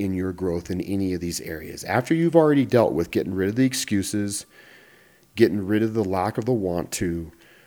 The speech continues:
right? It's difficult. These will help you through that process, but you gotta get to that conclusion that you're gonna, you're gonna change something in your life.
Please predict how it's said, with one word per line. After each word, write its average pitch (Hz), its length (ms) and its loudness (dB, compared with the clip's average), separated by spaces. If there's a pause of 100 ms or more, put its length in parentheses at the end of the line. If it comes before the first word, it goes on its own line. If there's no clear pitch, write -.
(180)
right? 87 320 -2 (180)
It's 104 220 -4
difficult. 101 720 2 (260)
These 110 540 0 (200)
will 95 120 -2
help - 480 -2
you 95 140 -2
through 127 320 2
that 90 220 0
process, 78 580 -8
but - 200 -8
you 92 80 -4
gotta 95 280 0
get 92 180 -2
to - 80 -8
that 80 180 -4
conclusion 80 400 -4
that 80 160 -6
you're 110 60 -10
gonna, 95 280 0
you're 135 180 0
gonna 76 100 -4
change 80 240 -2
something - 320 -10
in 80 60 -10
your 85 120 -10
life. - 360 -12